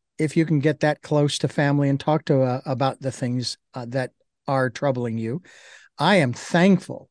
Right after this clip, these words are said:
Oh, my heavens, I'm thankful that I can talk,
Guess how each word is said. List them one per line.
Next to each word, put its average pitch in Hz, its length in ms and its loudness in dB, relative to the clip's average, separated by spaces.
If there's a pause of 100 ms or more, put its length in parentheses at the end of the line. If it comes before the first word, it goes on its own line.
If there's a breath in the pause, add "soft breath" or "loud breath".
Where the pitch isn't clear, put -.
Oh, 226 220 0
my 196 240 0
heavens, 170 420 -4
I'm 147 160 -2
thankful 135 380 -2
that 127 200 -4
I 147 140 0
can 139 160 0
talk, 127 380 -2